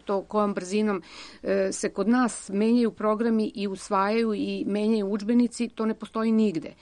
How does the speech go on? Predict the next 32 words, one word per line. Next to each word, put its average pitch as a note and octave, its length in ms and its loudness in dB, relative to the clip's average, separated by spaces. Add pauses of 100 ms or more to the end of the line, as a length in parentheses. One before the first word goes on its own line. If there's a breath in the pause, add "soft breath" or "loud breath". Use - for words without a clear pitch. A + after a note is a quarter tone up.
(180 loud breath)
Mislim, - 200 -10
samo G3+ 220 0
ću G3+ 120 -4
vam G3+ 100 -2
pomenuti A3 460 -2
primer A3+ 340 2
jedne, G#3 340 0 (280 loud breath)
e, F#3+ 300 0
evropske G#3 440 2
zemlje G3+ 320 0
gde F#3 200 -4
se - 200 -8
dve F#3 260 2
godine A#3 540 2
na-, G#3+ 420 -2
unapred A#3+ 240 4 (280)
najavi G#3+ 580 2
promena E3 440 0
programa. - 480 -10 (180)
Zatim G3 320 -4
se G3 140 -4
dve G3 220 0
godine E3 400 2
radi F#3 320 -2
program C4 400 -2 (240 soft breath)
i F#3 100 -4
nakon A#3+ 340 0
toga A#3 260 -2
izdavači F#3+ 580 -4
imaju G#3 200 -4
dve F#3+ 280 2
godine A#3 440 2